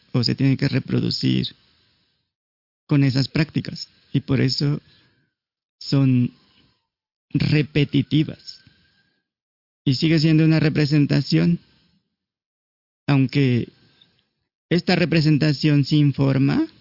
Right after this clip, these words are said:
transparente, sigue siendo algo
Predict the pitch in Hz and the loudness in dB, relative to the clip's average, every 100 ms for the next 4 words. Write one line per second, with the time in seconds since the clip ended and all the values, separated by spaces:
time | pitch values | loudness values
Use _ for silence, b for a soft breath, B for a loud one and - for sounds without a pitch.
0 | _ - 131 131 - 131 123 147 147 151 | _ -4 0 0 -2 -2 0 0 0 -6
1 | 330 _ _ _ _ _ _ _ _ _ | -6 _ _ _ _ _ _ _ _ _
2 | _ _ - 175 165 143 151 151 143 139 | _ _ -6 0 0 2 2 2 2 2
3 | 143 151 135 175 | 2 2 2 -2